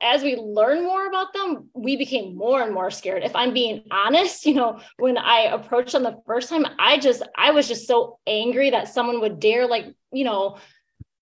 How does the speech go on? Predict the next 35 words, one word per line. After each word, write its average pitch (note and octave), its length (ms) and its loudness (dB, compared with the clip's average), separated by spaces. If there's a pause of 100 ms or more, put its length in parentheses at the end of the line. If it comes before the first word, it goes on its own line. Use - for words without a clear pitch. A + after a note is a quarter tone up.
(420)
come F4 260 4
to F4+ 140 0
such C#4+ 220 4
a C4 40 0
beautiful A#3+ 360 2
moment G#3 400 -4
in A3 80 -6
our G#3 100 -2
community G#3+ 640 -4
and, D#3+ 340 -10
you G#3+ 120 -8
know, F3 360 -8 (260)
kind B3+ 180 2
of A3 60 -4
try B3+ 160 0
to A3+ 80 4
intimidate, A3+ 580 2
obviously, G3+ 560 -2
everyone. A3+ 540 0
Like, G3 120 -6
it's B3+ 140 -4
like, B3+ 120 0
"How C#4+ 180 0
dare A3 260 0
you F#3+ 260 -6
ruin G#3+ 280 -2
this - 240 -10
for G#3 180 -4
everyone B3+ 400 2
here A#3 240 2
and G3+ 180 -2
for G#3+ 140 -4
this B3 220 2
community?" A3 680 -4
Um, G3 300 -2